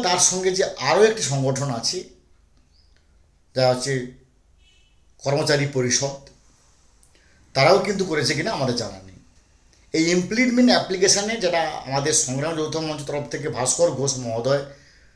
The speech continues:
আহ, পঁচিশে মার্চ দু হাজার পঁচিশ সুপ্রিম কোর্টে স্পেশাল প্রেয়ার করে ইমপ্লিমেন্ট অ্যাপ্লিকেশন জন্য আবেদন করেছিলেন, যার পরিপ্রেক্ষিতে এক নম্বর,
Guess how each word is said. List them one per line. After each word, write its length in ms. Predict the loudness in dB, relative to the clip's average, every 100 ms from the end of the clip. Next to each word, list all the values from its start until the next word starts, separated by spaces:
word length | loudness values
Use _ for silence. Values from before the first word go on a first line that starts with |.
| _ _ -12
আহ, 480 | -10 -10 -14 -18 -20 -20 -20 -20 -20 -20 _ -6
পঁচিশে 440 | -2 2 4 4
মার্চ 340 | 4 2 0 -2
দু 180 | 0
হাজার 300 | 2 2 0 -2
পঁচিশ 360 | -6 0 0
সুপ্রিম 320 | 0 -2 -8 -6
কোর্টে 500 | -6 -4 -4 -6 -12 -20 -20 -20 -20 _
স্পেশাল 600 | -6 -2 2 4 4 2
প্রেয়ার 300 | 2 0 0
করে 280 | 0 -4 -4
ইমপ্লিমেন্ট 680 | -4 -4 -2 -2 0 -2 0
অ্যাপ্লিকেশন 640 | -2 -2 0 0 0 -6 -12 -20 -20 -20 -20 -4
জন্য 180 | 0 2
আবেদন 320 | 2 0 0
করেছিলেন, 500 | -2 -2 -2 -6 -12 -20 -20 -12 0
যার 200 | 2 2 -2
পরিপ্রেক্ষিতে 680 | -6 -4 -8 -8 -4 -4 -6 -20 -20 -6
এক 160 | -2 -2
নম্বর, 400 | -2 -6 -8